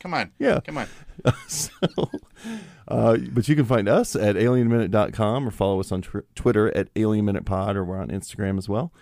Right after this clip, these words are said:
Speaker 2: And, uh, go over to TeePublic and buy some T-shirts or,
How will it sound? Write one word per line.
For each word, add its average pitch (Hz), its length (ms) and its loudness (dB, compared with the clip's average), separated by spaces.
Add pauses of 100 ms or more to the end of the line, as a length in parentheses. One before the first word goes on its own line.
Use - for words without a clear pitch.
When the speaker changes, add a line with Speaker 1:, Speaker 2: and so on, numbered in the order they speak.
(320)
Speaker 2:
And, 107 280 2
uh, 101 120 0
go 98 120 -2
over 92 140 -4
to 90 80 -8
TeePublic 98 1000 -10
and 90 100 -4
buy 92 120 -2
some - 160 -8
T-shirts 101 480 -6
or, 90 360 -6